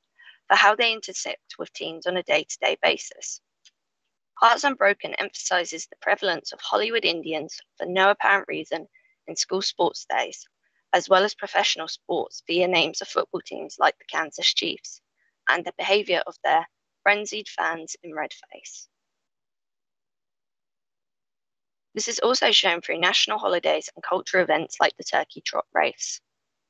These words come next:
I should be able to skip along, singing a song, trying to survive high school without fakey feather-headed red faces swooping down like flying monkeys on national holidays and at ball games. Illustrating my point,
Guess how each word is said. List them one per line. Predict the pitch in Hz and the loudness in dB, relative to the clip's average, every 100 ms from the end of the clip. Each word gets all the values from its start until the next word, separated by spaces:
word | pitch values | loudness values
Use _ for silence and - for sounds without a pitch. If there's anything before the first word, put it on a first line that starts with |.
| _ _ _ _ _ _ | _ _ _ _ _ _
I | 156 | 2
should | 180 233 | 2 2
be | - | 2
able | 226 202 185 | 2 2 -4
to | - | -12
skip | - 196 - | -10 -10 -6
along, | 240 190 165 226 _ | -2 0 -2 -8 _
singing | - 160 170 202 | -12 -6 -4 -2
a | |
song, | - - 95 - _ _ _ | 0 2 0 -4 _ _ _
trying | - 185 190 | 0 0 0
to | 226 | -4
survive | - 208 202 190 | -6 4 4 4
high | - | 0
school | 185 - 151 147 - | 0 -4 -8 -10 -8
without | - 160 - - | -2 0 0 -4
fakey | 185 - 208 | -6 -6 -8
feather-headed | - 185 185 180 180 208 - | 0 2 2 0 -2 -2 0
red | 170 | 0
faces | - - - - - | 0 -4 -4 -6 -8
swooping | - 180 - 185 | -4 -4 -4 0
down | 165 143 156 | 4 4 4
like | 156 - | -2 -2
flying | - 180 196 | 0 2 2
monkeys | 185 165 - 170 - | 0 -4 -6 -12 -10
on | 160 | -2
national | 156 151 - 180 | 0 2 -2 -2
holidays | - 160 135 139 151 - _ _ _ - | -2 0 2 2 0 -14 _ _ _ -2
and | 160 147 | 2 2
at | 151 | 2
ball | 160 160 | 0 -4
games. | 127 - - - - _ _ _ _ _ _ _ _ _ - | -4 -8 -10 -20 -20 _ _ _ _ _ _ _ _ _ 0
Illustrating | 240 247 185 160 165 | 2 2 2 0 -2
my | 160 - | -6 -4
point, | 160 151 | -4 -4